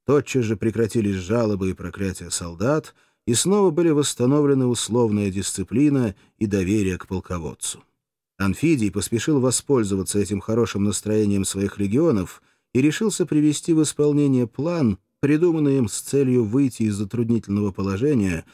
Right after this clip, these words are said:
в которое его поставил Спартак, с наименьшей потерей для римских легионов. На следующий день после того, когда внутренности жертв и кормление кур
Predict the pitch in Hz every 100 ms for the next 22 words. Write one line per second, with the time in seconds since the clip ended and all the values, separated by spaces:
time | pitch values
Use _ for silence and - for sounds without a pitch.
0 | _ _ - 113 139 123 113 101 107 101
1 | - 110 101 92 - 92 85 127 160 -
2 | _ _ _ - 202 202 156 165 160 123
3 | - 104 - 123 110 90 95 90 82 -
4 | - 95 90 82 67 - - _ _ _
5 | _ _ _ _ _ _ _ _ _ _
6 | _ 127 175 269 240 214 214 156 180 180
7 | 147 131 127 127 135 139 120 120 117 135
8 | - 123 113 - 117 104 127 113 - 101
9 | 117 113 117 113 110 - - 123 98